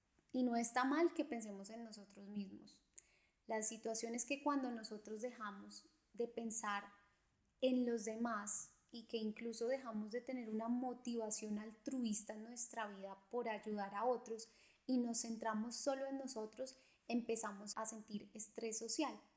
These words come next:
Y esto tiene que ver con que nos sentimos atrapados, nos sentimos amenazados porque queremos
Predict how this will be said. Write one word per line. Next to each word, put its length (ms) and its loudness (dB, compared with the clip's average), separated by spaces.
Y 80 0
esto 180 0
tiene 280 0
que 140 4
ver 260 2
con 200 -6
que 280 -2
nos 200 0
sentimos 540 -4
atrapados, 1000 2
nos 180 -2
sentimos 600 -4
amenazados 920 -2
porque 680 4
queremos 640 0